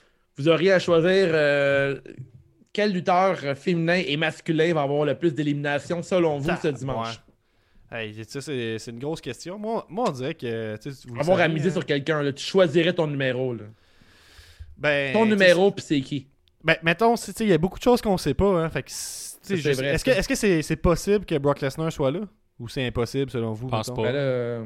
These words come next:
Speaker 1: mettons,
Speaker 2: Ok.
Speaker 1: met-, mettons, toi, ton choix, c'est Brock Lesnar, mais c'est sûr que
Speaker 2: Ben, je vais
Speaker 1: si
Speaker 2: rega-,
Speaker 1: Brock
Speaker 2: je vais
Speaker 1: Lesnar,
Speaker 2: regarder
Speaker 1: il est là,
Speaker 2: dans
Speaker 1: il détruit tout le monde, là.
Speaker 3: Il y a quatorze
Speaker 2: Je vais
Speaker 3: places encore masculin, puis seize places côté féminin, euh, de pas
Speaker 1: Moi,
Speaker 3: annoncer.
Speaker 1: euh, vite de même, pendant que vous réfléchissez, là, mettons, Keith Lee pourrait être un, un gars qui a facilement quatre à cinq éliminations.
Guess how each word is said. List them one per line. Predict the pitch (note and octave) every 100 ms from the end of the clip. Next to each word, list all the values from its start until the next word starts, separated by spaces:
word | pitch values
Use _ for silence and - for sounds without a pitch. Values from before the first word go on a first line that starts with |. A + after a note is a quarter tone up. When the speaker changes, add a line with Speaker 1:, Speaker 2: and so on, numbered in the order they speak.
| G#2+
Speaker 1:
mettons, | B2 B2
Speaker 2:
Ok. | D#3
Speaker 1:
met-, | D3+
mettons, | D3+ E3 G#3
toi, | G#3+
ton | G#3+ F#3
choix, | - G3+
c'est | F#3+
Brock | D#3+ E3+ E3+
Lesnar, | D#3+ D3+ D#3+ F#3
mais |
c'est | D3+
sûr | D#3+
que |
Speaker 2:
Ben, | E3+
je | E3
vais | F#3
Speaker 1:
si |
Speaker 2:
rega-, | G3
Speaker 1:
Brock | F#3+
Speaker 2:
je | G3
vais | F#3+
Speaker 1:
Lesnar, |
Speaker 2:
regarder | F#3 G3 G3+
Speaker 1:
il |
est | G#3
là, | F3 G3
Speaker 2:
dans | E3
Speaker 1:
il | D#3
détruit | B2+ F3
tout | E3+
le | D3
monde, | D3 E3 F3+
là. | F#3 - _ _
Speaker 3:
Il | B2
y |
a | A#2
quatorze | B2 D#3 D3
Speaker 2:
Je | D#3+ -
vais |
Speaker 3:
places | D#3+ D#3+
encore | C#3 B2 C#3
masculin, | B2+ - - C3 C#3
puis |
seize | - A#2+ -
places | B2+ B2
côté | A#2 A2+
féminin, | A2 A#2 G#2 A2 F#2+
euh, | F#2+
de | G2
pas | -
Speaker 1:
Moi, | F#3
Speaker 3:
annoncer. | G#3 F#3+
Speaker 1:
euh, | E3
vite | D#3 F3
de |
même, | E3+ F3 G3
pendant | F3 E3
que |
vous | D3+
réfléchissez, | D#3 D3+ C#3 C3+ - F3
là, | E3+
mettons, | E3 C#3+ D#3 D#3
Keith | - G#3+ G#3
Lee | F#3 G3+ G#3 F#3 - _
pourrait | - C#3+
être | D3 D3
un, | D3 C3 B2 C3
un | C3+
gars | D3+ D#3
qui | C#3
a |
facilement | - - C#3+ D3+ D#3
quatre | D#3+ D#3 D3
à |
cinq | C3+ D3+ D3
éliminations. | C#3 C3+ C3+ B2+ - C#3+ E3+